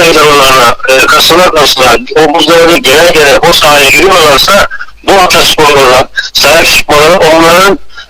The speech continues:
e, borcudur. Sahip çıkmaları gerekiyor. Biz de bu arada seyircisiyle, pehlivanıyla,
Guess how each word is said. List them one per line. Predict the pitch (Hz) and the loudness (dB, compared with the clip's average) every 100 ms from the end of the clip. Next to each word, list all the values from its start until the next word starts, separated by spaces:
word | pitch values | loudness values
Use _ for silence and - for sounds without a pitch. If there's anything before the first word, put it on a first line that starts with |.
| - | -2
e, | - 143 143 143 139 147 - - - _ - | 0 2 2 2 0 -2 -8 -20 -20 _ -10
borcudur. | 180 156 202 - - - - - - | -2 0 2 0 0 -2 -4 -10 -8
Sahip | - 175 220 | -2 -2 -2
çıkmaları | - 165 151 143 | -2 0 0 0
gerekiyor. | 131 - - 202 196 | 0 0 0 -2 -2
Biz | - - - | -2 -2 0
de | 170 156 | 0 0
bu | |
arada | 202 196 - - | 0 2 0 0
seyircisiyle, | - 403 359 359 - - - 196 165 | 0 0 0 0 0 0 0 0 0
pehlivanıyla, | - 147 151 165 175 180 143 143 | 0 0 2 2 2 2 0 0